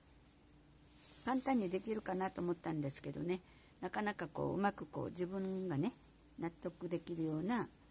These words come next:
こう、作品を作るのに、あの、やっぱり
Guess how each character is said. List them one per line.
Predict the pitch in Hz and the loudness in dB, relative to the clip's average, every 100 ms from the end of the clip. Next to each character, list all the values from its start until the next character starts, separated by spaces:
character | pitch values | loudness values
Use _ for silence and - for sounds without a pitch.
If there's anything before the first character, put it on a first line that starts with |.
| - | -20
こ | - 135 | -10 -8
う、 | 139 | -6
作 | 165 160 | -6 -4
品 | 165 156 151 151 - - - - - - - | -2 0 0 -2 -4 -8 -16 -20 -20 -20 -6
を | 226 220 | -6 -6
作 | - 165 | -6 -4
る | 160 | 0
の | 135 | 0
に、 | 165 233 165 - - - - - - - | 2 0 0 -6 -20 -20 -20 -20 -20 -10
あ | |
の、 | 127 120 - 76 67 - - - - - - - - - - - - | -6 -6 -8 -10 -10 -12 -16 -20 -20 -20 -20 -20 -20 -20 -20 -20 -8
や | 147 | -6
っ | 151 | -4
ぱ | |
り | - | -4